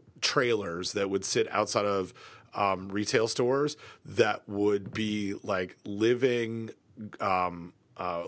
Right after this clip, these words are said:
farms. And, and the idea was, "Hey, we're gonna put these outside so people can buy the food, but also they can walk through this, this, um, y-, trailer type setup and see our hydroponic systems."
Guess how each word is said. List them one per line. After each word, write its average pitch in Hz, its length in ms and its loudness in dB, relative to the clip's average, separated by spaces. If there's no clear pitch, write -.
farms. - 760 -2
And, 107 560 2
and 113 160 2
the 110 60 6
idea 117 280 4
was, 104 380 2
"Hey, 131 160 6
we're 107 140 2
gonna 107 140 -2
put 131 160 2
these 120 180 -2
outside 117 520 4
so 101 260 4
people 127 240 2
can 98 180 -2
buy 120 300 6
the 123 120 2
food, 123 320 2
but 104 120 4
also 107 260 2
they 101 80 4
can 98 180 0
walk 101 300 2
through 107 380 2
this, 107 420 2
this, - 460 -2
um, 92 440 0
y-, 104 180 -8
trailer 147 460 6
type 113 400 2
setup 143 500 4
and 107 240 2
see 120 160 4
our 110 100 6
hydroponic 101 520 0
systems." 107 600 2